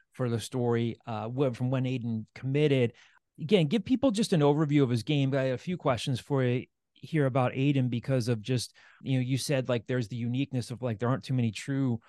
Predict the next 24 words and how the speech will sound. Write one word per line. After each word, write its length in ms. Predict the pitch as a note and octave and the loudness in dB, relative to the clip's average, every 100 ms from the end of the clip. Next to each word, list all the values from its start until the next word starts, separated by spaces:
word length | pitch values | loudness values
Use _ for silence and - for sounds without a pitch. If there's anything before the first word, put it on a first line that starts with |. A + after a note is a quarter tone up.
| _ _ _ _ _ | _ _ _ _ _
sleepers 560 | - - F#3+ F3 C#3+ C3 | -10 0 2 4 4 4
anymore. 500 | B2 A#2 A#2 A#2 A2 B2+ | 2 2 2 0 0 -4
You 460 | C#3 D3+ D3 C3 - _ _ - | -2 0 2 -2 -8 _ _ -4
had 160 | C#3+ | -2
been 140 | D#3+ C#3 | 0 0
high 220 | C#3+ C#3+ | 2 2
on 120 | B2+ | 2
Aiden 280 | A2+ C3+ A#2+ | 2 2 0
for 120 | B2+ | 0
a 80 | A2+ | 2
while. 380 | A#2+ B2 A2+ - | 4 6 4 2
So, 260 | B2 A#2+ | 0 0
so 160 | - C3+ | -2 -6
tell 200 | - E3 | 0 0
our 140 | F3 | 2
listeners 380 | D3 C3+ C#3 A2 | 2 4 2 4
what, 220 | B2 B2+ | 2 2
what 240 | B2+ C3 A#2+ | 0 -2 0
Temple 260 | B2+ A#2+ | 0 0
is 80 | A2 | 0
getting 240 | A#2+ A#2 | 2 2
in 60 | A2 | 2
Aiden 280 | A2 G#2+ G#2+ | 0 0 -4
Tobiasen. 540 | G#2+ G2 F#2+ - F2+ | -4 -4 -4 -6 -10